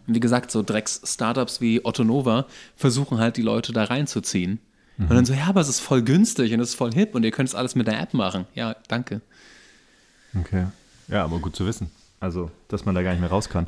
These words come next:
Speaker 1: Also, du, es, du kannst schon, aber da musst du halt irgendwie ein, zwei Jahre irgendwo fest angestellt sein, sozialversicherungspflichtig.
Speaker 2: Ja.
Speaker 1: Aber es ist halt einfach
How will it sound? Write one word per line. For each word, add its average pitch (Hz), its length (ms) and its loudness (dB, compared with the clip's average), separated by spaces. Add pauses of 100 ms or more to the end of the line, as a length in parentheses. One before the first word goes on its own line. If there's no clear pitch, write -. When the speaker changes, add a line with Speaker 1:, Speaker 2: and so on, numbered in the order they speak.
(120)
Speaker 1:
Also, 139 200 4
du, 139 120 2
es, 139 200 -2
du 135 260 -8
kannst - 360 0
schon, 185 320 4
aber 151 80 2
da 135 60 4
musst 143 180 0
du 135 40 -2
halt 139 100 -2
irgendwie 135 520 2
ein, 127 200 0
zwei - 180 0
Jahre 123 320 4
irgendwo 120 300 0
fest - 260 -4
angestellt 104 420 0
sein, 92 140 -2
sozialversicherungspflichtig. 92 1000 -2
Speaker 2:
Ja. 95 60 -2
Speaker 1:
Aber 123 140 4
es 127 220 0
ist - 20 0
halt 131 160 0
einfach 120 360 -2